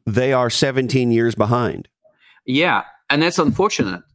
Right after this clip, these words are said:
Speaker 2: and not because of the doctor. I mean, doctor is, is, is one of the most amazing profession you can have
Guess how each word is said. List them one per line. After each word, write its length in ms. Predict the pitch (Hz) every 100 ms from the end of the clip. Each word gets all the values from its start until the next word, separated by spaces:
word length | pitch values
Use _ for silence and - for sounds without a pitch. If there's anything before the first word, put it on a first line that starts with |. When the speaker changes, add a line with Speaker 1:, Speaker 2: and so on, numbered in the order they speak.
| -
Speaker 2:
and 400 | 120 123 120 123
not 360 | 156 165 196 -
because 340 | 151 165 147
of 120 | 135
the 80 | 113
doctor. 340 | 110 135 - 113
I 60 |
mean, 160 | 123 120
doctor 280 | 156 170 147
is, 120 | 120
is, 160 | 117 107
is 160 | 110
one 180 | 120 131
of 140 | 139 120
the 80 |
most 320 | 117 123 120 117
amazing 460 | 113 127 127 113
profession 500 | - 98 117 120 107
you 140 | 104 104
can 180 | 101 98
have 180 | 104